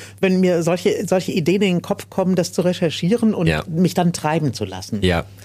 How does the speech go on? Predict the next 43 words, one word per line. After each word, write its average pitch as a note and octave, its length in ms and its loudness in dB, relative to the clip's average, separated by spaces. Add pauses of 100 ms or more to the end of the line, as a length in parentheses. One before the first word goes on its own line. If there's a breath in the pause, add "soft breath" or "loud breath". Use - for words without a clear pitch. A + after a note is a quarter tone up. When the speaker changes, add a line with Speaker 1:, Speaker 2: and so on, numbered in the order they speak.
(340 loud breath)
Speaker 2:
Und - 100 2
Speaker 1:
Wirklich F#3 220 2
Speaker 2:
Wik-, - 80 -10
Speaker 1:
treiben C#3+ 340 0
zu - 120 -4
lassen. G#2+ 180 0
Speaker 2:
Wikipedia A#2+ 440 2
ist G#2 120 -2
da G#2+ 60 2
großartig, G2+ 400 0
weil G2+ 80 0
du G2+ 80 0
kannst A#2 180 0
ja G2+ 80 2
von - 180 -2
einem B2 260 0
auf - 160 -4
den G#2+ 120 2
nächsten C#3 360 0
und C3+ 140 0
Speaker 1:
Super. G#2 140 2
Speaker 2:
dann, A2+ 160 0 (140 loud breath)
es - 140 -4
gibt - 160 -4
tatsächlich C#3 320 -2
auch G#2+ 100 -2
Leute, A#2 320 0
die, G#2 320 -2
äh, F#2+ 300 0 (100)
Content C3+ 340 -2
in G2 60 2
die F#2+ 80 0
Richtung G2 280 -2
machen, F#2+ 200 0
dass F#2+ 120 -2
sie G2+ 80 -4
sagen, G2+ 180 0
ich - 140 -6
versuche C3 680 -2 (840 soft breath)
innerhalb B2 480 0
von G#2+ 480 -2 (100)
zehn C#3 260 -2
Sekunden A#2 560 -2